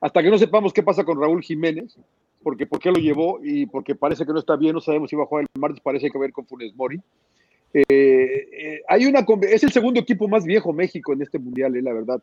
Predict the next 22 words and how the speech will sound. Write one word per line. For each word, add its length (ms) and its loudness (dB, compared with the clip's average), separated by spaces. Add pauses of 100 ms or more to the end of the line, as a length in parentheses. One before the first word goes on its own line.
(440)
Eh, 180 -6
y 60 4
hay 100 6
una 160 4
combinación, 540 2
hay, 120 2
uno, 180 2
hay 120 2
unos 140 -2
jugadores 320 0
jóvenes 300 -2
interesantes 720 -4
y 60 -2
hay 100 -2
una 160 -6
combinación 500 -8
de 80 -20
unos 120 -10
veteranos. 460 -6 (520)
Vamos 280 2
a 80 6
ver, 260 4